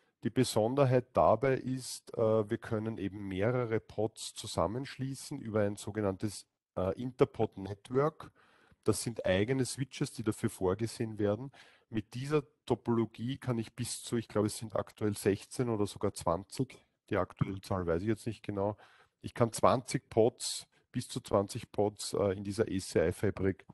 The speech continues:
äh, zusammenschließen. Eine weitere Besonderheit ist, ähm, wir sind noch nicht so im Detail darauf eingegangen, der Epic Controller ist unser S D N-Controller, der diese gesamte Fabrik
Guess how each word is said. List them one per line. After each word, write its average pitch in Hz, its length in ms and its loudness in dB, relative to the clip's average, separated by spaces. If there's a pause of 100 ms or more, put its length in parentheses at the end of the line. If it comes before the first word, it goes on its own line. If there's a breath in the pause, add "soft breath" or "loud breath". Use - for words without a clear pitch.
(340)
äh, 92 540 2 (140)
zusammenschließen. 87 1040 -4 (640 loud breath)
Eine 110 160 6
weitere 123 340 8
Besonderheit 135 640 4
ist, 131 400 -2
ähm, 113 560 2
wir 113 100 2
sind 135 200 0
noch 131 80 4
nicht 131 200 0
so - 80 0
im 120 140 0
Detail 104 320 4
darauf 104 200 -2
eingegangen, 123 640 0 (260 soft breath)
der - 140 -2
Epic 135 480 2
Controller 117 560 2
ist 107 80 -2
unser 110 240 -2
S 98 240 -4
D - 140 -4
N-Controller, 117 680 -2
der 107 180 4
diese 101 260 -2
gesamte 107 600 -2
Fabrik 101 640 -2